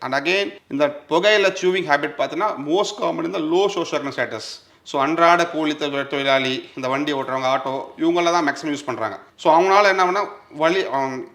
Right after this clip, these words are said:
பிரச்சனை இருந்தாலும் வேலையை விட்டு வர முடியாது. Because they have to think, they have to help their family. Suppose ஒரு ஆட்டோக்காரர் வந்து, "நான் ஒரு மூணு நாள் ஹாஸ்பிட்டல் வந்துட்டேன்னா வண்டி ஓட்ட முடியாது, யார் ஃபேமிலி பார்ப்பாங்க?" அது அவங்க மைண்ட்ல ஓடுது. So, they ignore. Second thing, work stress. எல்லாருக்கும் பிரச்சனை இருக்கும்போது இது ஒரு அவங்க ரீசன் எடுத்தாங்க.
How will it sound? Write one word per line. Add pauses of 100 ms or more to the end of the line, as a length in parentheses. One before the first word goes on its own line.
பிரச்சனை
இருந்தாலும்
வேலையை
விட்டு
வர
முடியாது. (200)
Because
they
have
to
think,
they
have
to (680)
help
their
family. (260)
Suppose
ஒரு
ஆட்டோக்காரர்
வந்து,
"நான்
ஒரு
மூணு
நாள்
ஹாஸ்பிட்டல்
வந்துட்டேன்னா (200)
வண்டி
ஓட்ட
முடியாது, (160)
யார்
ஃபேமிலி
பார்ப்பாங்க?" (340)
அது
அவங்க
மைண்ட்ல
ஓடுது.
So,
they
ignore. (300)
Second
thing,
work
stress. (280)
எல்லாருக்கும்
பிரச்சனை
இருக்கும்போது
இது
ஒரு
அவங்க
ரீசன்
எடுத்தாங்க.